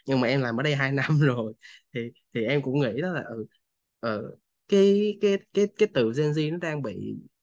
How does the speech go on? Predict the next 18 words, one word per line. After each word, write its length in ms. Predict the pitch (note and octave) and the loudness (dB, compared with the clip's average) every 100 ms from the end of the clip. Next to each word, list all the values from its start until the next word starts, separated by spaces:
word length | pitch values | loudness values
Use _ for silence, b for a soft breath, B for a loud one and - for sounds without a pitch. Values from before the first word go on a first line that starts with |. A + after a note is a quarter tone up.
| _ _ | _ _
dán 320 | - D#3 F3 A#3 | 0 2 2 2
cho 100 | E3+ | 0
quá 260 | E3 G3+ | 2 2
nhiều 200 | A#3+ C#3+ | 2 2
nghĩa 380 | A2 G#2+ G#2+ F3+ G3 | 2 -2 -2 -6 -6
và 280 | C3+ G#2+ A2 - B B | -8 -10 -12 -16 B B
gần 160 | B2 B2 | 0 4
như 120 | C#3 | 4
là 400 | B2 A2 G#2+ G#2+ - - _ _ _ _ _ - | 2 0 -4 -8 -14 -20 _ _ _ _ _ -20
những 420 | C3 C#3 C3 A#2+ | -20 -10 -2 0
cái 100 | C#3+ | 0
bạn 160 | G#2 A#2 | 0 0
trẻ 160 | G#2 | -2
dễ 180 | C3 C3 | 0 0
bị 140 | C#3 G#2+ | 0 -2
gọi 160 | G2 G#2+ | -4 -4
là, 100 | G#2+ A2 - - | -6 -10 -14 -2
ừ, 200 | C3 | 2